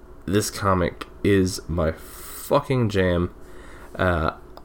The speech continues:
honestly, it is one of my favorite comics. I did not know this book until the summer.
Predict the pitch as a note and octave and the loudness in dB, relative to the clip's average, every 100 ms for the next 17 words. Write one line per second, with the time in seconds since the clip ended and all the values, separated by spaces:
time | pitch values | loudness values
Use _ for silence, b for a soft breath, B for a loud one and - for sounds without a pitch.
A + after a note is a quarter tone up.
0 | - - A2 C#3+ D3 F3 D#3+ B2+ C3 C3 | -8 4 6 6 6 8 10 10 10 8
1 | A#2 B2 B2+ B2 B2 A#2 A#2+ G#2+ - A2+ | 6 6 6 6 4 6 4 4 4 2
2 | F2 - - - - - - G#2 G#2 G#2+ | 2 -4 -12 -14 -18 -2 4 6 4 4
3 | A#2+ A#2+ B2 A#2 G#2 - - - A2 A#2 | 6 6 8 6 6 2 -8 2 6 6
4 | G#2 F#2 - G2 - - F2+ G2+ F#2 - | 6 4 4 4 4 -4 -2 0 0 0
5 | - G2+ F#2 A#2+ | 0 4 2 0